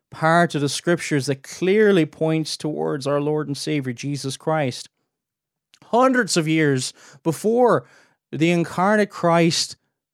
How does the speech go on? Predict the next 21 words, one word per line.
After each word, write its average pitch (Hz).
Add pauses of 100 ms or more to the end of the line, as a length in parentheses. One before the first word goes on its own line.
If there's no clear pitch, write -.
(240)
came 170 (240)
in 156
the 160
flesh. - (1600)
When 147
it 147
says, 175 (160)
"Yet 156
it 139 (380)
pleased 247
the 175
Lord 202 (200)
to 190
bruise 165
him. 107 (640)
He -
has 151
put 240
him 196
to -
grief. 135